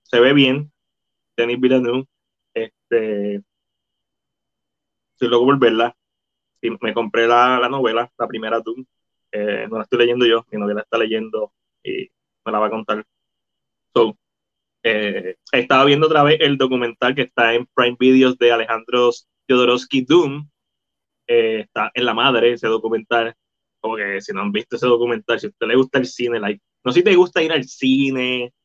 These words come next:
si te gusta entretenerte, si a ti te gusta saber de cine, vean Jodorowsky Dune, la película más influyente en la historia del cine que jamás se realizó. Estuvo a punto de hacerse. O sea, se gastaron millones. Nunca se realizó. Iba a salir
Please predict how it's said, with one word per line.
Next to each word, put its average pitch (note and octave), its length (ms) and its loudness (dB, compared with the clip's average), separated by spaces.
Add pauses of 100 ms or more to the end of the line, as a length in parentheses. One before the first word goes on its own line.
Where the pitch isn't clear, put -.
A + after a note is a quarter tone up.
si C3 80 -6
te B2+ 80 0
gusta A#2+ 180 0
entretenerte, C3 580 -2
si A#2+ 100 -4
a A2 60 -2
ti A2+ 140 -14
te C#3+ 100 2
gusta D3 320 2
saber A#2 320 0
de C3 140 2
cine, B2+ 520 -4 (600)
vean B2 320 2
Jodorowsky G#2+ 520 -4
Dune, G2+ 240 -8 (200)
la G#2+ 120 -10
película A#2 480 0
más C#3 280 -4
influyente C#3 800 0
en B2+ 80 0
la A#2+ 60 4
historia C3 240 -2
del C3 80 -2
cine E3 380 -8
que A2+ 120 -4
jamás G#2 300 -8
se B2 140 -2
realizó. G#2+ 460 -4 (600)
Estuvo B2 180 -2
a C#3+ 80 0
punto D#3 300 -2
de A#2+ 60 2
hacerse. A2+ 460 -4 (600)
O - 20 -20
sea, G#2 200 -6
se A2+ 80 -8
gastaron A2 420 -4
millones. A#2+ 480 0 (1300)
Nunca A2+ 220 -8
se A2+ 120 -8
realizó. G2+ 360 -6
Iba G#2 140 -2
a - 60 -14
salir A#2+ 380 0